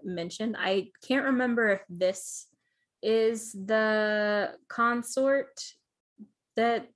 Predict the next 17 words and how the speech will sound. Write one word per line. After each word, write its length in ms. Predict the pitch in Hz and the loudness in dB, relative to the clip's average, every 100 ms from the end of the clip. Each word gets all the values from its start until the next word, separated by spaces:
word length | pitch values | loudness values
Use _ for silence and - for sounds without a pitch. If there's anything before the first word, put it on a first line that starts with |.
| 220 _ | -20 _
the 180 | 233 226 | 2 2
other 240 | 226 233 | 4 2
mythical 480 | 220 233 233 233 226 | 2 0 -2 -4 -4
thing 300 | 226 233 233 | -2 -4 -2
is, 220 | 233 226 - | -2 -4 -8
but 140 | 208 | -6
there's 360 | 202 196 190 - | -2 -2 -2 -4
one 180 | 214 240 | -2 -2
of 80 | 247 | 0
his 180 | 202 - | -4 -6
consorts 840 | - 190 185 - 190 185 180 - | -6 -4 -4 -4 -2 -2 -4 -6
that 280 | 185 175 170 - _ _ _ _ _ | -4 -2 -4 -8 _ _ _ _ _
gets 380 | 185 208 208 - - | 0 0 0 -10 -6
her 560 | 214 190 185 185 185 - | -2 0 2 2 0 -4
name 460 | 185 185 180 175 175 | -8 -6 -4 -6 -8
from 280 | - 185 | -6 -6
the 80 | 180 | -6